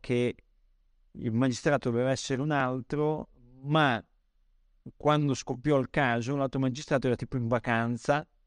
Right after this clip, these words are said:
e quindi hanno detto, "Eh, vai tu." <laughs> Ok. Quindi è stato, è stato così. Infatti lui dice anche nel,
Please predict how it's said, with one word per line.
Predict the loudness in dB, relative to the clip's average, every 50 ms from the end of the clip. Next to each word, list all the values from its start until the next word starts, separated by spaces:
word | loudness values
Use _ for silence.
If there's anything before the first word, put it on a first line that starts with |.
| _ _ _ _ _ _ _ _ _ _
e | -6 -2
quindi | 0 2 2 4
hanno | 4 4
detto, | 2 2 2 0 -2 -2 0 2 4 4 4 4 4 2 2 4
"Eh, | 4 4 4 4 2 0 _ _ _ _ _ _ _ _ _ _ -2
vai | 2 2 2 2
tu." | 2 0 -2 -2 -2 -4 _
<laughs> | -12 -12 -8 -6
Ok. | -6 -6 -6 -8 -12 -16 -16 -12 -8 -8 -8 -8 -12 -20 _ _ _ _ _ -12 -12 -10 -10 -12 -14 -16 -20 _ _ _
Quindi | 0 2 4 4 4
è | 2
stato, | 2 2 0 0 2 0 0 0 -2 -4 -8 -12 _ _ _ _ _ _ _
è | -8
stato | -4 -4 -2 -2
così. | 0 0 0 0
Infatti | 0 0 0 0 2
lui | 2 2
dice | 2 0 0 -2
anche | 0 0 0
nel, | 0 0 -2 -2 -4